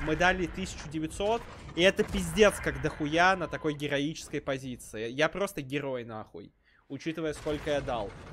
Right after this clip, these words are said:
Потенциально, потенциально, там ещё тысяча шестьсот блайндами. Но я в эту хуйню не верю. Вот, э, у команда уёбков, респ уёбков,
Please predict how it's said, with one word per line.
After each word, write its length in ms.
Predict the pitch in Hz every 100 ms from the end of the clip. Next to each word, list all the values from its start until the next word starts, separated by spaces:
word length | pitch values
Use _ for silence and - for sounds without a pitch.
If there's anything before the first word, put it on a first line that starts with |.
| -
Потенциально, 880 | 165 180 175 196 196 226 233 160 117
потенциально, 640 | 147 147 143 143 127 123
там 200 | 151 165
ещё 180 | 160 160
тысяча 300 | 165 - 143
шестьсот 320 | - 165 143
блайндами. 600 | 143 143 135 131 107 107
Но 160 | 120 139
я 240 | 143 156
в 60 | 147
эту 180 | 143
хуйню 240 | - 147 147
не 140 | 147
верю. 360 | 139 120 110 113 _ _ - _ _
Вот, 420 | 123 135 131 117 -
э, 1120 | 123 127 131 131 131 131 131 131 131 131 131
у 100 | 131
команда 360 | 165 170 170 156
уёбков, 640 | 151 143 196 196 160 123 -
респ 480 | 135 135 151 151 147
уёбков, 560 | 139 170 180 - 123